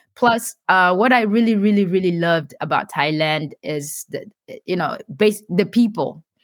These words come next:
and the culture there. I mean, I was in Koh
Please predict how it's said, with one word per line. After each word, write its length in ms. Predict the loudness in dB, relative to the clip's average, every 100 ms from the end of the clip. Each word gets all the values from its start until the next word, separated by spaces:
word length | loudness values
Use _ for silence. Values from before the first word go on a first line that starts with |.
| _ _ _ -8
and 160 | -4
the 80 | -4
culture 500 | 0 0 0 0 0
there. 260 | 2 0 0
I 100 | -2
mean, 460 | -2 -2 -2 -2 -2
I 80 | 0
was 240 | 2 2 0
in 140 | -2
Koh 160 | -2